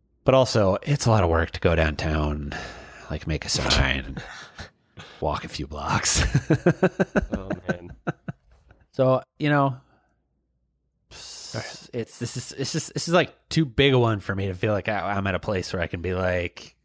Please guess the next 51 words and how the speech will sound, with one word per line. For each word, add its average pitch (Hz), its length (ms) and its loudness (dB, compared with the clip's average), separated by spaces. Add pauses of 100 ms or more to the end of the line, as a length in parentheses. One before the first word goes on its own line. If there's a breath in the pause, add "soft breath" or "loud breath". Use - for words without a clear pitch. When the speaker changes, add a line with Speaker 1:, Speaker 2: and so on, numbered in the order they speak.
(400)
Speaker 1:
"Okay, 247 280 6
Speaker 2:
This 233 120 6
was 147 140 4
Speaker 1:
here's 226 240 4
the 208 100 0
moral. 196 400 4
Get 180 180 2
outta 196 220 6
here." 90 340 -2 (100)
Speaker 2:
No, 104 380 2
this 117 220 0
was 123 140 4
a, 113 60 6
Speaker 1:
You 95 100 2
know? 107 240 -10 (340)
Speaker 2:
we 113 120 4
didn't 131 180 4
really 104 220 6
necessarily 95 540 2
mean 90 220 4
to 85 60 0
do 85 240 0
this 82 200 0
episode, 80 600 -4 (140)
'cause 101 100 -2
I 98 80 6
laughed 101 340 4
when 95 80 2
we 90 80 4
started 90 240 2
talking 92 200 4
about 85 160 2
it 85 40 4
earlier. 87 240 4
I 85 40 2
was 82 120 0
like, 87 180 -2
"Oh, 131 140 6
so 104 160 0
are 95 80 6
we 104 140 6
addressing, 98 440 4
like, 92 280 2
the 95 220 0
biggest 92 400 4
point 92 300 2
behind 87 440 0 (220)
our 92 360 2
own 90 380 0
existence 92 640 2 (100)
in, 87 320 0